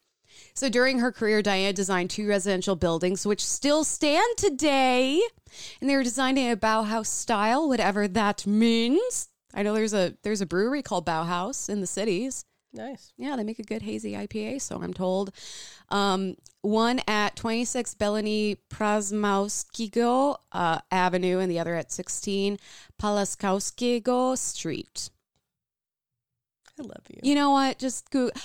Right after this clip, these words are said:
Speaker 1: And the only reason I put that in there is because they're still there. If we have any listeners who are like, "I fucking know that place," or like, "I live there," like, "I want pictures. I just go find it, take a picture.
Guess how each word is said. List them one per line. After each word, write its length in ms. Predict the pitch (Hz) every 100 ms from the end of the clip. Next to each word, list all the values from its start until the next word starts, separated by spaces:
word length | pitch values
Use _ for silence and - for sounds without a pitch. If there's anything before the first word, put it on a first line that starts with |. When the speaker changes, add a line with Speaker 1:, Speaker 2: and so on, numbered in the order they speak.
| -
Speaker 1:
And 100 | 269
the 120 | 320 349
only 140 | 381
reason 200 | 381 359
I 80 | 302
put 240 | - 302
that 220 | 294 254
in 140 | 233 240
there 180 | 262 269
is 120 | 262
because 460 | 240 220 233 226 -
they're 220 | 202 233
still 500 | - - 220 226 233
there. 360 | 196 190 214
If 200 | - 214
we 120 | 220 185
have 280 | 165 170
any 200 | 196 220
listeners 500 | 214 226 - 240 233
who 80 | 233
are 140 | 226 220
like, 160 | 220 -
"I 180 | 208 311
fucking 400 | - 294 247 208
know 160 | 175
that 220 | 170 160 -
place," 500 | 160 135 190 254 -
or 120 | 220
like, 200 | 214 226 -
"I 140 | 262
live 180 | 311 294
there," 160 | 254
like, 140 | 196 196
"I 140 | 196
want 200 | 220 220
pictures. 540 | - 196 - - - -
I 100 | 180
just 360 | 190 180 - - _
go 280 | - 214 233
find 340 | 220 196 185 180
it, 100 | -
take 220 | 202 190
a 60 |
picture. 580 | - 165 - 170 156 151